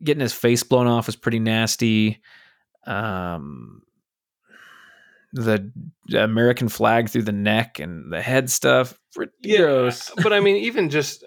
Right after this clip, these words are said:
Speaker 2: <sighs> even just the gore of things that you don't even really see, you know, like that rape is happening in the background, the
Speaker 1: Yeah.
Speaker 2: breastfeeding thing, the, um, the, the fire, you know, Big Bob
Speaker 1: Oh,
Speaker 2: getting
Speaker 1: yeah.
Speaker 2: lit on fire.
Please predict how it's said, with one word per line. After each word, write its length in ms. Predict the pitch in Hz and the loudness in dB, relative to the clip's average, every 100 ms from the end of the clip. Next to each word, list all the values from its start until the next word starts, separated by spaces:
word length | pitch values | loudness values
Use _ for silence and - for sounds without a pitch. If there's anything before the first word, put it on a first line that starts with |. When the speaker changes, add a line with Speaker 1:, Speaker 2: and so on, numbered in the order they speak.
| - - | -20 -16
Speaker 2:
<sighs> 280 | - - - | -12 -12 -12
even 500 | - 90 107 202 208 | -12 -12 -10 -4 -2
just 200 | 156 143 | -2 -6
the 80 | 143 | -8
gore 440 | 127 127 127 123 | -4 0 2 2
of 320 | 117 107 104 - _ _ - | 2 0 -4 -16 _ _ 0
things 180 | 214 175 | 0 0
that 80 | |
you 100 | 151 | 0
don't 200 | 147 147 | 2 2
even 200 | 147 127 | 2 0
really 240 | 117 120 104 | 0 -2 -2
see, 300 | - - 139 | -6 -4 -4
you 240 | 120 104 | -4 -4
know, 140 | 101 104 | -2 0
like 260 | 104 - _ _ - | -2 -8 _ _ -2
that 200 | 120 117 | 0 2
rape 220 | 131 131 | 0 2
is 160 | 139 | 0
happening 440 | 139 123 120 113 110 | 0 -4 -4 -4 -2
in 140 | 107 | -2
the 60 | 110 | 0
background, 680 | 101 98 110 101 98 101 101 | 2 0 0 -2 -2 -4 -6
the 80 | 107 | 0
Speaker 1:
Yeah. 60 | 117 113 | 2 4
Speaker 2:
breastfeeding 520 | 104 104 110 117 113 | 2 -2 -2 -4 -2
thing, 460 | 113 104 101 104 101 | -2 0 0 -2 0
the, 320 | 98 98 101 _ _ _ - | 0 0 -8 _ _ _ -2
um, 600 | 104 98 92 90 92 - _ _ _ _ _ - - 196 | 0 0 -2 -4 -8 -16 _ _ _ _ _ -20 -20 -12
the, 420 | 135 120 107 104 - | -6 -4 -4 -4 -4
the 60 | 120 | -4
fire, 720 | - 110 110 113 113 127 - - | 0 2 2 2 0 -4 -10 -12
you 100 | 95 | -10
know, 240 | 95 107 _ _ | -10 -12 _ _
Big 180 | 135 120 | -2 2
Bob 360 | 113 104 107 113 | 2 4 2 2
Speaker 1:
Oh, 40 | |
Speaker 2:
getting 200 | 117 104 | 0 0
Speaker 1:
yeah. 80 | 104 | 0
Speaker 2:
lit 140 | 113 | 2
on 180 | 113 107 | 2 0
fire. 680 | 104 - 101 107 110 113 | -4 -2 -2 0 -2 -4